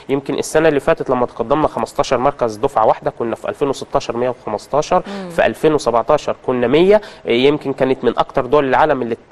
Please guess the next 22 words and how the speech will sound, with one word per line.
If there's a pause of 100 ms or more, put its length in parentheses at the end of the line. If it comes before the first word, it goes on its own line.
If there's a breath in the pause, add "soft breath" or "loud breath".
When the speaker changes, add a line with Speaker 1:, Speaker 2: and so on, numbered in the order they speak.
Speaker 1:
اتحركت
عد
كبير
من
مراكز
مصر. (220 loud breath)
Speaker 2:
مم.
Speaker 1:
آه،
يمكن
السنه
دي
كمان
اتقدمنا
ست
مراكز،
بقينا
أربعة
وتسعين. (340 loud breath)
آه،
ده
نتيجه (400)
التحسينات